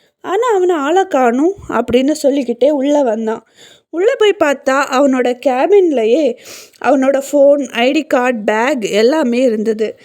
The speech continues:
இதை பார்த்த யுவராஜுக்கு, "என்ன இது? எல்லாத்தையும் இங்க மறந்து வச்சுட்டு போயிட்டானா?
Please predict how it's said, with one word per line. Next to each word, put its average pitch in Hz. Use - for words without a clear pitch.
இதை 381
பார்த்த 359
யுவராஜுக்கு, 277
"என்ன 302
இது? 277
எல்லாத்தையும் 320
இங்க 349
மறந்து 285
வச்சுட்டு -
போயிட்டானா? 226